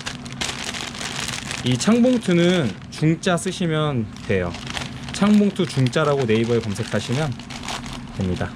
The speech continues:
그 다음에 이렇게 넣으시고, 이것도 야채가 같은 결로 하면 너무 야채만 보이니까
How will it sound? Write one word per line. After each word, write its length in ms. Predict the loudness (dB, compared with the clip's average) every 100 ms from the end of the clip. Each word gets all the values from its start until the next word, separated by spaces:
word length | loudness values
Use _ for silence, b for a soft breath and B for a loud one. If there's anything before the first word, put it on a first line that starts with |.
| -10 -12 -12 -12 -8
그 60 | -2
다음에 200 | 0 0
이렇게 320 | -2 -4 -2
넣으시고, 800 | 2 2 2 -2 2 4 4 2 -4 -18 -6 4
이것도 360 | 4 6 4
야채가 1120 | 4 0 2 4 6 4 2 0 0 0 -2
같은 360 | -2 -4 2 4
결로 240 | 4 2
하면 160 | 2 2
너무 180 | 2 2
야채만 500 | 0 0 0 2 2
보이니까 640 | 4 4 4 2 2 0